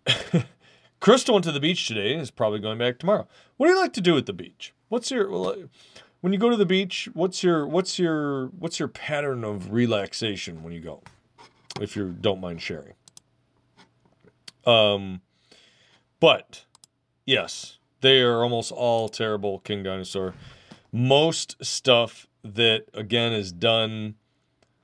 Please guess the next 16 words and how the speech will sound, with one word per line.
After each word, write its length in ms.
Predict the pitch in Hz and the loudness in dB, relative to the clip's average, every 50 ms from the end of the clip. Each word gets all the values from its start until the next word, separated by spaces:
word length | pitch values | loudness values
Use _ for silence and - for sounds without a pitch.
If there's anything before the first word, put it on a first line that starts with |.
| _ _ - | _ _ 2
I'm 100 | 143 165 | 4 4
gonna 120 | 196 185 | 6 4
say, 260 | - - - 151 147 | 2 4 4 4 4
like, 340 | 135 123 107 104 92 90 90 | 6 4 2 0 -2 -4 2
government-wise, 960 | 87 123 127 120 123 127 127 131 123 120 123 120 120 123 127 131 127 127 - - _ _ _ _ _ _ _ _ _ _ _ _ _ _ _ _ _ _ - | 6 6 6 6 4 0 -2 -4 -4 -2 0 0 2 2 0 -2 -4 -8 -12 -18 _ _ _ _ _ _ _ _ _ _ _ _ _ _ _ _ _ _ -6
those 120 | 123 - | -6 -6
contracts, 920 | - - 143 156 160 165 156 - 160 151 151 147 139 - - - - - - _ _ _ | -2 4 6 6 6 6 4 2 4 6 6 6 4 2 -4 -10 -12 -12 -14 _ _ _
they 100 | - 131 | -2 0
don't 220 | 127 147 156 143 - | 0 2 0 -2 -4
get 140 | 151 127 113 | -6 -6 -6
to 80 | 123 | -8
spend 320 | - - - 131 127 123 120 | -8 -2 0 2 2 2 4
a 40 | |
lot 160 | 117 113 110 107 | 4 4 4 2
of 60 | 104 | 2
money. 420 | 104 101 101 101 101 101 95 90 | -2 -2 -2 -2 -4 -6 -6 -10